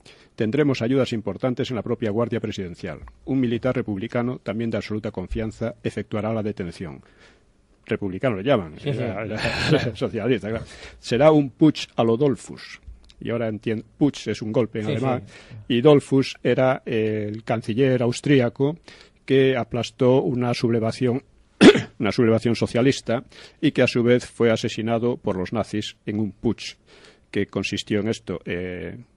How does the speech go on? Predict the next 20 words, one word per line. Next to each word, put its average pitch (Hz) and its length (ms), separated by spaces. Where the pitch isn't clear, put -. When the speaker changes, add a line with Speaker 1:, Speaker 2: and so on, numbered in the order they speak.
Speaker 1:
nazis 113 480
uniformados, 110 800
eh, 107 140
con 95 140
uniformes 104 460
oficiales, 117 640
eh, 95 180
asaltaron 104 760
el, 104 760
Speaker 2:
La 110 80
Speaker 1:
la 101 100
Speaker 2:
Cancillería, 120 300
Speaker 1:
presidencia, 131 720
Speaker 2:
la 139 80
Speaker 1:
la 104 100
Cancillería, 98 360
y, 156 320
eh, 107 560
y 117 200
la, 95 800